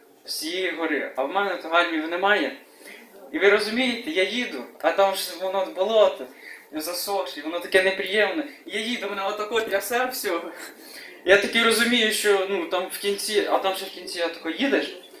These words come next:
і там отако вроді як трамплінчик такий. І я розумію, що, ну, я не зупинюся, там уже, ну, буде мені дуже боляче. І я таки їду, дивлюся в бік,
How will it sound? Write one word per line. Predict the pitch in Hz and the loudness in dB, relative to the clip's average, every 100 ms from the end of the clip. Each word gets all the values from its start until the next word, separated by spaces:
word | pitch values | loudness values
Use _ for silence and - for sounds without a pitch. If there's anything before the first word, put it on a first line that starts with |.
| - - | -16 -4
і | |
там | 156 208 | 4 6
отако | 214 208 - 190 | 4 0 2 2
вроді | 160 180 180 | 4 2 2
як | 180 180 180 - | 4 2 0 -4
трамплінчик | 180 185 185 185 143 139 135 | 0 0 0 0 0 -2 -4
такий. | 127 120 - - - - - - - _ _ _ _ - - _ _ - | -10 -10 -12 -20 -18 -16 -16 -18 -20 _ _ _ _ -20 -20 _ _ 0
І | |
я | 175 | 6
розумію, | 214 226 233 262 262 | 6 6 2 4 4
що, | 269 214 190 175 | 4 4 4 2
ну, | 196 180 | 0 4
я | 180 | 6
не | 202 | 6
зупинюся, | 202 254 285 254 180 156 - | 4 2 2 2 2 -4 -4
там | 151 165 | -6 -6
уже, | 165 175 | 0 0
ну, | 175 139 | 2 -2
буде | 131 - 170 185 | -4 -6 2 2
мені | 190 190 | 2 -2
дуже | 190 196 | -2 0
боляче. | 190 156 135 131 - | 2 2 2 -2 -8
І | 156 | 2
я | 202 | 4
таки | 254 - 202 | 4 0 -4
їду, | 196 208 269 233 - - - - - _ | -4 0 0 0 -2 -8 -16 -20 -20 _
дивлюся | - 214 226 233 220 | -2 0 0 -2 -2
в | 196 - | -4 0
бік, | 269 285 | 2 0